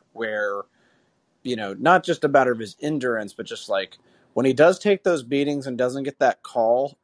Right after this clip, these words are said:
it doesn't feel like he is Sisyphus pushing up a giant boulder and then being crushed. 'Cause that's the issue. That's why, I think that's why he's getting so fucking frustrated, is that he's getting mauled, and it's, you know, and it's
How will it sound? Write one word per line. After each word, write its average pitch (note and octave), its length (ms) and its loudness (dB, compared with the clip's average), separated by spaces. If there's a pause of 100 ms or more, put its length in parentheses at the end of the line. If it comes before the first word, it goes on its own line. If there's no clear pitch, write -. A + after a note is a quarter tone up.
it B2+ 180 -6
doesn't C3 320 -6 (140)
feel C3 260 -2
like A2+ 380 -2
he C3 300 -10
is A2 500 -8
Sisyphus - 920 -2 (300)
pushing C3+ 540 2
up - 200 4
a A#2+ 80 4
giant A#2 400 0
boulder A2 340 0
and G2+ 120 -8
then G2+ 120 -10
being F#2+ 280 -8
crushed. - 580 -8 (400)
'Cause G3+ 120 6
that's B3+ 140 4
the E3+ 140 -2
issue. F#3 120 0
That's D#3+ 160 -2
why, G3 140 0
I C#3+ 80 0
think A#3 160 -6
that's F#3+ 120 -6
why D#3 100 2
he's C3+ 100 -4
getting C3+ 180 -6
so C#3 220 -2 (140)
fucking B2+ 320 -6
frustrated, B2 520 -6
is G#2 80 -16
that A2 100 -2
he's G#2 120 -6
getting C#3+ 280 2
mauled, A#2+ 680 4 (560)
and B2 160 -6
it's, - 340 -16 (140)
you G#2 120 -8
know, A#2+ 360 2
and A2+ 140 -2
it's - 280 -8